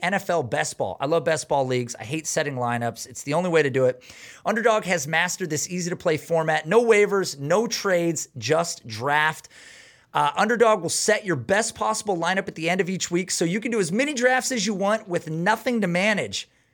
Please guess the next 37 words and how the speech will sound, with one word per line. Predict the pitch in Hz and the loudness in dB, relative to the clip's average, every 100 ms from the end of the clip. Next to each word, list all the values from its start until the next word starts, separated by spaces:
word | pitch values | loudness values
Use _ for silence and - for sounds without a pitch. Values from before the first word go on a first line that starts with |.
| _ - | _ -8
That's | - | -8
the | 277 | -6
greatest | 170 196 202 202 | 0 2 2 0
thing | 190 | -2
I've | 175 160 | 0 0
ever | 156 131 | 0 0
heard. | 156 76 - _ _ - | -2 -4 -8 _ _ -12
Its | 175 | -4
contests | - - - - 226 226 - | 2 2 2 4 4 2 -2
for | 185 | -4
the | 151 | -4
twenty | - 202 | -2 -2
twenty-one | 196 208 185 180 175 | -2 -2 0 0 0
N | 170 | 0
F | 165 | 0
L | 151 | -2
season | - 202 180 156 | -2 -2 -2 0
are | |
already | 151 135 131 | 0 0 0
live, | 170 202 202 160 | 2 4 2 -2
including | 135 180 175 170 | -6 -2 0 -2
the | 135 | 0
Best | 165 175 | 0 -2
Ball | - 165 | 0 -2
Mania | 151 156 156 135 127 | 0 -4 -4 -4 -6
two | - 240 240 247 | -4 0 0 -2
tournament, | - 196 185 185 170 | -4 -2 -2 -2 -2
which | - | -2
has | 170 151 151 | 0 0 0
over | 160 151 | -4 -4
three | - - 220 | -8 -6 -4
point | 233 226 208 196 | -4 -4 -4 -6
five | _ 190 185 202 165 | _ -2 2 0 -2
million | 170 185 208 214 208 180 | -4 -2 0 0 -2 -2
dollars | 175 175 180 180 170 - | 2 4 4 0 -2 -6
in | 139 | -12
prizes. | 135 - 196 208 170 202 190 | -10 -2 0 0 0 -2 -2